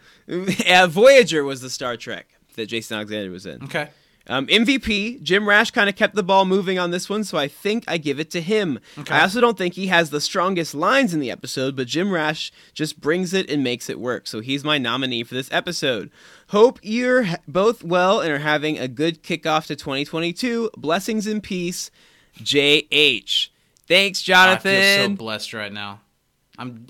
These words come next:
Speaker 2: <laughs> I'm dripping in peace. <laughs>
Speaker 1: Woo! Alrighty. Next up, we've got a good old email from our friend Tim Tam.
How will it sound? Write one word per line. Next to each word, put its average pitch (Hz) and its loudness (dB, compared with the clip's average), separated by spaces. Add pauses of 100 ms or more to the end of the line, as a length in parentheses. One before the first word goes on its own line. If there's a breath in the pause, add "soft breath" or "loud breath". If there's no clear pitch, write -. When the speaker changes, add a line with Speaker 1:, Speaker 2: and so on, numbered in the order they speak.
(180)
Speaker 2:
<laughs> - -18
I'm 160 -6
dripping 135 -6
in 101 -12
peace. - -16
<laughs> - -20 (4000 loud breath)
Speaker 1:
Woo! 554 10
Alrighty. 202 2
Next 147 -2
up, 156 2 (300 soft breath)
we've 196 -2
got 202 4 (120)
a 147 2 (460)
good 233 8
old 240 6
email 226 2
from 190 -6
our 214 2
friend 220 -2
Tim 190 0
Tam. 135 0